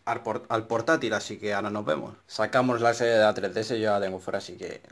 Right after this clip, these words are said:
la meto aquí, la cojo, la meto en el, en el ordenador. Como ya sabéis, esto me sale a mí siempre, si os sale a vosotros también, pues bueno, pues ahí está. Nos vamos a la carpeta J K S V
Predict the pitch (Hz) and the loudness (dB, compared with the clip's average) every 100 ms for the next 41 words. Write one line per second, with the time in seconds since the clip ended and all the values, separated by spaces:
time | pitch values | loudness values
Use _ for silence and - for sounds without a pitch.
0 | - - 78 73 - 117 127 - - 117 | -20 -20 -20 -16 -16 -14 -14 -16 -10 -8
1 | 123 143 139 131 - 90 92 104 117 110 | -6 -4 -4 -4 -10 -10 -8 -8 -8 -6
2 | 98 98 95 - 101 104 107 107 113 104 | -8 -10 -14 -14 -12 -8 -6 -6 -4 -2
3 | 135 139 _ _ _ _ _ _ _ _ | -2 -4 _ _ _ _ _ _ _ _
4 | _ _ _ _ _ _ _ _ _ _ | _ _ _ _ _ _ _ _ _ _
5 | _ _ _ _ _ _ - 98 95 95 | _ _ _ _ _ _ -14 -12 -10 -10
6 | 95 95 95 90 87 87 85 82 98 101 | -10 -10 -10 -10 -10 -10 -10 -12 -10 -10
7 | 107 110 110 98 95 92 95 95 104 - | -6 -6 -8 -16 -14 -10 -10 -10 -14 -16
8 | - 95 92 - 92 - - 87 - - | -14 -14 -12 -12 -12 -14 -14 -14 -14 -16
9 | - _ _ _ _ _ _ - 104 120 | -18 _ _ _ _ _ _ -8 -2 0
10 | 110 - 104 101 101 113 - - - 123 | -2 -6 -4 -2 -2 -4 -6 -8 -6 -2
11 | 117 120 123 110 101 - - 135 117 127 | -2 -2 -4 -4 -8 -10 -4 -2 0 -2